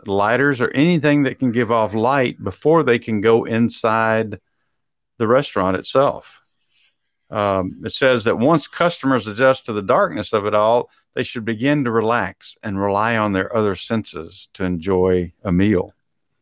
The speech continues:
It says this concept began in Paris with the aid of the Foundation for Blind People, and it was actually created,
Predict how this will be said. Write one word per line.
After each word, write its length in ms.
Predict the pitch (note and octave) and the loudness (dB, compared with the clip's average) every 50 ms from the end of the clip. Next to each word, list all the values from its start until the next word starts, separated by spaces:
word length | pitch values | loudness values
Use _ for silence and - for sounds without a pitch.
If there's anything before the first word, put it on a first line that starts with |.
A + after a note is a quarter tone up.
| _ _ _ _ _ _ _ _ _ - _ _ _ _ _ _ _ _ _ _ _ _ - | _ _ _ _ _ _ _ _ _ -20 _ _ _ _ _ _ _ _ _ _ _ _ -6
It 240 | - G2+ - - - | -4 -2 -2 -2 -4
says 440 | - - - B2 B2+ C3 B2 A#2 G2 | -4 -2 2 4 4 4 4 4 2
this 180 | A#2 A2 G#2 | 2 0 0
concept 580 | - - - B2+ C3 C3 A#2 - B2 A2+ F2+ - | -2 -4 -2 0 0 0 0 0 2 2 2 0
began 380 | F#2+ G2+ G2 A2+ A#2+ A#2+ A#2 G#2 | -2 -4 -2 0 0 2 0 0
in 100 | G2 F#2 | -2 -4
Paris 540 | - - C#3 C3+ A2 F#2+ F#2+ G2 - - | -2 -2 0 2 2 2 2 0 -2 -4
with 200 | - G2+ F#2 _ | -6 -6 -6 _
the 280 | - G#2 G#2 G2+ G2+ F2+ - G#2+ | -6 -6 -4 -4 -4 -4 0 0
aid 240 | G#2+ G#2 G#2+ G2+ | 2 2 2 0
of 120 | G2+ F#2+ F2+ | -2 -4 -4
the 100 | F#2+ F#2 | -4 -4
Foundation 640 | - - A2+ A2+ A2 G2+ G#2+ A2 G#2+ - - G2 F2+ | -2 -2 0 0 2 2 2 0 0 -2 -6 -8 -6
for 140 | - F#2+ | -4 -4
Blind 480 | F2+ F2 G#2 A2 A#2 B2 B2 A#2 G2+ F#2+ | -2 0 0 0 2 2 2 0 0 0
People, 420 | - G2+ F#2 F2+ - F#2 F#2+ F2+ - - - - _ _ - | -2 -4 -4 -2 -2 -2 -2 -2 -4 -8 -20 -20 _ _ -4
and 140 | - A#2+ B2 | -2 0 0
it 80 | B2 B2+ | 2 2
was 180 | A#2 G#2 F#2+ - | 0 0 0 -4
actually 520 | - B2+ C#3 G3 A#3 A#3 - - C3+ A2+ G2+ | -4 -2 0 0 0 -2 -2 -2 -2 -2 -2
created, 840 | - - - A#2 A2 G#2 G#2 G#2 G#2 G2+ F#2+ G2 G2+ G2+ G2 G2 F#2 | -4 -6 -4 0 2 4 4 4 4 4 4 2 0 0 -2 -6 -14